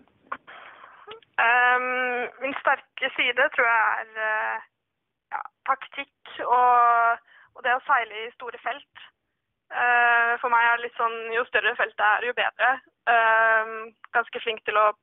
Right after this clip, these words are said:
plassere meg i et stort felt, eh, på kryss og finne åpninger og muligheter også, hvis man for eksempel har en dårlig start og sånne ting.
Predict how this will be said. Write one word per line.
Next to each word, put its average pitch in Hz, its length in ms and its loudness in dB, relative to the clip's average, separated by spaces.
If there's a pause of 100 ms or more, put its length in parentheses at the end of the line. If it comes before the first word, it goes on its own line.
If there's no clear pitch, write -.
(120)
plassere 226 460 -2
meg 202 220 2
i 208 60 2
et 214 120 -10
stort 208 200 -8
felt, - 420 -6
eh, 214 240 4
på 220 140 -6
kryss - 280 -10 (120)
og 214 340 4 (600)
finne 220 340 2 (120)
åpninger 208 640 -4
og 220 120 -8
muligheter 214 500 -10
også, 208 300 -2 (840)
hvis 240 120 -10
man 233 140 2
for 247 100 0
eksempel 220 460 -2
har 208 220 2
en 220 120 -4
dårlig 214 200 -2
start 202 220 -2
og 214 80 -8
sånne 220 180 -4
ting. 226 180 -8